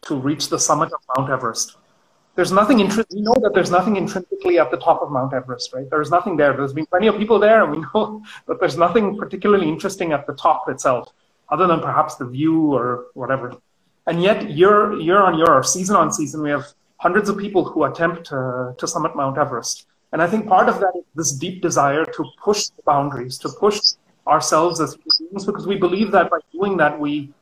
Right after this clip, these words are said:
improve ourselves, right? So part of this venture into deep space, whether it's sending humans to Mars, whether it's sending humans to the moon, or even beyond,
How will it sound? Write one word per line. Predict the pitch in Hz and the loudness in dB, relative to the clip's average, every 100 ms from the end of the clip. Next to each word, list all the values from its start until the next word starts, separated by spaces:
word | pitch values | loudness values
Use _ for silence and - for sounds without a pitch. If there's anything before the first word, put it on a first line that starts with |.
| _ _ - | _ _ -16
improve | 143 - 208 160 | -12 -2 0 2
ourselves, | 127 - 127 117 - - | 2 0 -4 -6 -10 -4
right? | 135 139 | -4 0
So | 175 139 - - | 0 0 -2 -10
part | - 175 220 | 0 2 2
of | 226 | 2
this | 185 135 | 0 0
venture | 139 165 180 202 170 160 | -2 -2 0 0 0 -2
into | 175 175 160 139 131 135 | -6 -2 -2 0 -4 -6
deep | 160 - | -10 -6
space, | - 135 135 165 - - - - | -6 -4 -4 0 0 0 -8 -4
whether | 143 165 | -2 0
it's | 160 - | 0 -2
sending | - 175 | -4 -6
humans | 160 165 160 | -4 -2 -4
to | - | -4
Mars, | 147 135 147 156 156 - | 0 4 6 4 2 -4
whether | 131 147 | -4 -4
it's | 139 | -4
sending | 147 151 | -6 -6
humans | 147 143 139 | -4 -4 -6
to | - | -6
the | 127 | -4
moon, | 151 180 185 | -2 0 0
or | 139 | 0
even | 135 175 147 | 0 0 -2
beyond, | 143 139 156 208 - | 2 4 2 0 -6